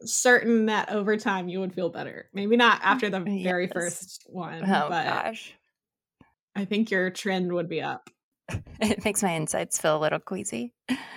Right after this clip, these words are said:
Speaker 1: Uh,
Speaker 2: gonna bring it up.
Speaker 1: yeah.
Speaker 2: Okay. Well, tell us about how your relationship has been with your body since we last recorded the, our episode. Like, our body image episode, when,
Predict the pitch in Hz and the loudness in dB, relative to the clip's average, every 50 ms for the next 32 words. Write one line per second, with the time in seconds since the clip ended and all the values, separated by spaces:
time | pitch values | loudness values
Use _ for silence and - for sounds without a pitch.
0 | - - - - - - - 196 185 185 180 175 175 170 170 - 170 - - - | -18 -18 -20 -20 -20 -14 -8 -4 -2 0 2 2 0 0 -4 -6 -8 -6 -2 0
1 | 165 156 156 160 160 - _ _ _ _ _ _ - - - - - - - - | 0 0 0 -4 -8 -12 _ _ _ _ _ _ -20 -20 -20 -20 -20 -20 -20 -20
2 | - - - - - 185 190 185 160 - - - - 170 185 208 214 220 214 202 | -20 -20 -14 -4 4 4 4 4 4 0 -2 -4 -6 -2 2 6 8 10 10 8
3 | - - _ _ _ _ _ _ _ _ _ _ _ _ - - 208 202 196 196 | 8 6 _ _ _ _ _ _ _ _ _ _ _ _ -8 -6 -2 0 2 4
4 | 202 214 233 240 240 - - - - - 190 190 180 175 - - 180 180 185 170 | 4 4 4 4 2 2 0 2 4 4 6 6 6 6 4 4 2 2 4 4
5 | 170 170 170 170 165 170 165 165 165 160 160 165 - 170 170 - - - 165 156 | 6 4 4 4 2 0 0 0 0 0 0 -2 0 -2 -2 -2 0 -2 -4 -2
6 | - - - - - - - - 165 156 160 165 160 156 156 - 165 160 151 147 | 4 4 4 4 4 -12 -10 -8 -6 -2 -2 -2 -2 -2 -6 -6 -6 -2 0 0
7 | 139 - - 151 - - 151 143 - - 156 156 156 151 151 147 147 147 - - | 0 0 -2 -4 -2 -4 -2 -4 -4 -4 -2 -2 -4 -4 -4 -4 -6 -6 -8 -12
8 | _ _ _ _ _ _ _ _ _ _ - - 160 151 151 160 - - - 160 | _ _ _ _ _ _ _ _ _ _ -10 -6 -4 -4 -4 -4 -6 -8 -10 -10
9 | - - - 160 151 147 151 143 127 127 - 170 - _ _ _ _ _ _ _ | -10 -6 -4 -2 -2 0 0 0 0 -2 -4 -8 -16 _ _ _ _ _ _ _
10 | _ _ _ _ _ _ _ _ _ _ - 165 165 151 139 127 123 - - - | _ _ _ _ _ _ _ _ _ _ -4 -2 0 0 0 0 -2 -4 -4 -2
11 | - 165 151 - - - - - - 175 - - - - - 208 196 - - 185 | 0 0 0 2 2 0 0 2 0 -2 -2 -2 -2 -4 -4 -6 -6 -2 -2 2
12 | 180 185 180 175 160 170 165 170 190 190 185 180 175 165 170 156 151 - 160 - | 6 8 6 6 8 6 4 6 6 4 2 2 2 4 6 6 6 6 4 4
13 | - 151 143 147 - 165 151 - | 4 4 2 2 0 0 -2 -2